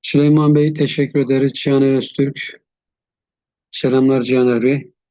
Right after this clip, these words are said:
Evet Mehmet Demet, yeni format güzel.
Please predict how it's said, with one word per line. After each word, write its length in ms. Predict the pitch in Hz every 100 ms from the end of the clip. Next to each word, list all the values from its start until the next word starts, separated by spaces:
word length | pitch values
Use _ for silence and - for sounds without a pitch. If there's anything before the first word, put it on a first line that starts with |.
| _ _ _ _ _ _ _ _ _ _ _ _ _ _ _ _ _ _ _ _ _ _ _ _ _ _ _ _ _ -
Evet 380 | 147 135 - -
Mehmet 320 | 135 139 135
Demet, 320 | 139 131 -
yeni 220 | 135 127 135
format 480 | 139 127 139 -
güzel. 260 | 135 123